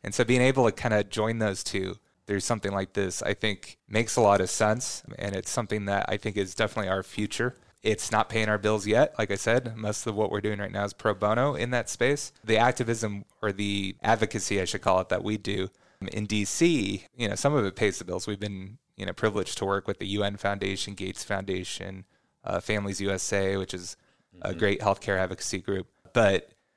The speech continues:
Speaker 1: really doing the, these types of campaigns that we wanna do, we're just at the starting point of this, but I, I see a bright future there.
Speaker 2: Yeah, yeah, but what's so amazing is that, like, as an agency or as a storyteller or as a creative, we're often,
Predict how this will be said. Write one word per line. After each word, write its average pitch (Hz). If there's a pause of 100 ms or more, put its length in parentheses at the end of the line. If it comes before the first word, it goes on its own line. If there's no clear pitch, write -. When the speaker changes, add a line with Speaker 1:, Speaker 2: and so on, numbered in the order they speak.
(260)
Speaker 1:
really 127
doing 107
the, 98
these 95
types 101
of 92
campaigns 95
that 95
we 98
wanna 98
do, 92 (160)
we're 113
just 107
at 104
the 104
starting 95
point 95
of 90
this, 92
but -
I, 101
I 98
see 110
a 95
bright 95
future -
there. - (100)
Speaker 2:
Yeah, 107
yeah, 107
but -
what's 98
so 92
amazing 90
is 87
that, 87
like, 85
as 87
an 82
agency 90
or 82
as 82
a -
storyteller 87
or 82
as 82
a 80
creative, 85
we're 87
often, 82